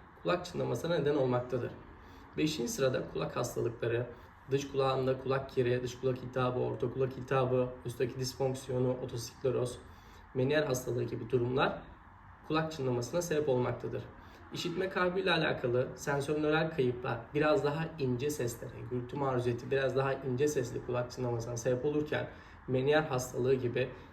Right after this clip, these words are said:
durumlar kulakta biraz daha nabız atışının duyulmasına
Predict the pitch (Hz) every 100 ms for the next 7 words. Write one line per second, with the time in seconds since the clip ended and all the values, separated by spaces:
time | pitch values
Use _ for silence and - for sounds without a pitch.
0 | - - - 131 120 117 143 175 - -
1 | 139 139 - 120 151 156 156 139 135 127
2 | 135 135 123 - 131 123 123 117 113 117
3 | - 151